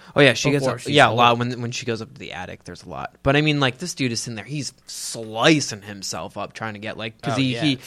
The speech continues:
Speaker 1: it's, you
Speaker 3: brutal.
Speaker 1: know, it's a, it's a guy that they bring from the, the basement, or what does the elevator floor say? It's, like, maintenance or something. The maintenance floor is, like, all, like, the really crazy people at the hospital. So he's bringing these, like,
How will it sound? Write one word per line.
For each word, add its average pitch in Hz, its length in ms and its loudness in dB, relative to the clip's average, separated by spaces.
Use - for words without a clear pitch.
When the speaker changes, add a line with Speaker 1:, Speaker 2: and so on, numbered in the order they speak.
Speaker 1:
it's, 156 160 2
you 180 80 6
Speaker 3:
brutal. - 0 -
Speaker 1:
know, 156 160 8
it's 143 140 2
a, 127 280 4
it's 120 140 -6
a 120 60 -2
guy 113 580 2
that 110 240 0
they 110 180 -4
bring 104 460 -8
from 95 420 -10
the, 92 320 -8
the 110 100 -2
basement, 117 600 -4
or 131 120 2
what 131 140 2
does 131 120 -2
the 135 100 -2
elevator 123 500 0
floor 120 380 -2
say? 113 360 -4
It's, - 180 -8
like, 107 200 -8
maintenance 131 580 0
or 123 80 0
something. 117 460 -6
The 110 80 -10
maintenance 117 440 -6
floor 117 400 0
is, 110 160 -6
like, 113 140 -4
all, 104 160 -4
like, 98 220 -10
the 104 80 -10
really 110 300 -8
crazy 110 360 -8
people 113 280 -10
at - 40 -12
the - 80 -14
hospital. 101 500 -6
So 139 120 -2
he's 135 180 -2
bringing 120 500 -6
these, 113 300 -10
like, 95 380 -8